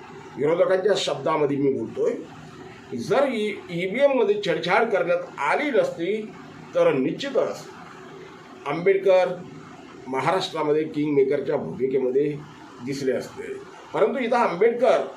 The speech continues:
हा ब्रँड यांना कमकुवत करायचा, आंबेडकरांच्या नावानं मतं घ्यायची, आंबेडकरांच्या नावानं सत्ता उपभोगायची, परंतु आंबेडकरांना मात्र, आंबेडकरवाद्यांना मात्र सत्तेमध्ये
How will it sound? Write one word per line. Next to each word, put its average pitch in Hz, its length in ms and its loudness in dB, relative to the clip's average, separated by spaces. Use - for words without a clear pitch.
हा 175 200 -2
ब्रँड 165 340 4
यांना 170 280 4
कमकुवत 170 460 0
करायचा, 117 320 -4
आंबेडकरांच्या 190 600 2
नावानं 190 400 4
मतं 185 320 2
घ्यायची, 170 360 2
आंबेडकरांच्या 190 640 2
नावानं 180 360 4
सत्ता 185 320 -2
उपभोगायची, 170 960 0
परंतु 202 260 4
आंबेडकरांना 214 840 4
मात्र, 180 260 4
आंबेडकरवाद्यांना 208 1000 2
मात्र 175 320 4
सत्तेमध्ये 180 540 -2